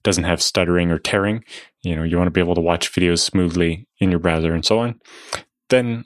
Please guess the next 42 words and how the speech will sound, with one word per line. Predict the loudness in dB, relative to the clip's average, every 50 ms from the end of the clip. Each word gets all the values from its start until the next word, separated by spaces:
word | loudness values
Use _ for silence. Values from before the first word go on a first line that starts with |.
| -8 _
looking | 0 0 0 2 2 2 2
at | 2 0 0
getting, | 0 0 2 2 2 2 0 0 0 -2 -4 -8 -12 _ -2
uh, | 0 0 0 0
some | 0 0 2 2
of |
the | 2 2 0 -2 -4 _ _ _
popular | -2 -2 -2 0 0 2 2 2 2 2 0 -2 -6 -12 _ _ _
frameworks | -2 0 2 2 2 0 0 0 0
working, | 0 2 2 0 0 0 -2 -4
like | -2 -2 -2 -2 -2 -2
Rust | 0 0 0 2 2 -2 -2 -2 -4 -6 -2
and | 0 2 2 4
Node, | 4 2 2 0 -2 -6 -12 -16 _ _ -8
because | -2 -2 0 0 -2 0
those | 0 0 0 2 0
are | -2
required | -4 -4 0 0 2 2 2 0
to | -2 0
build | -2 -2 -2
Firefox, | 0 0 0 0 0 0 0 0 -2 -2 -4 -6 -6
and | -4 -6 -4 -2
everybody | -2 0 0 0 -2 0 0
wants | -2 -2 0 2 2
that. | 2 2 0 -6 -12 -12 -10 -10 -10 -12 -16 -8 _
Uh, | 0 2 2 2 0 2
and | 2 2 2
then | 2 2 0 -2 -4 -6 -12 _ _ -2
even | 0 2 2 2 2
looking | 2 2 2 0 0
at | 0 0 0
things | 0 0 2 0 0 0 0
like | 0 0 0 -2 -6 -2
porting | 0 0 2 2 0 0
Chromium | 0 0 0 2 2 2 2 2
and, | 0 2 0 0
and | -2 0 0 0 0 0
so | 0 0 0 0
on | 0 0 0 0
over, | 0 0 0 -2 -2 -6 _ -20 -20 -20 _ _
so | -6 -2 -2 0 0
that | 0 -2 -4 -4 -8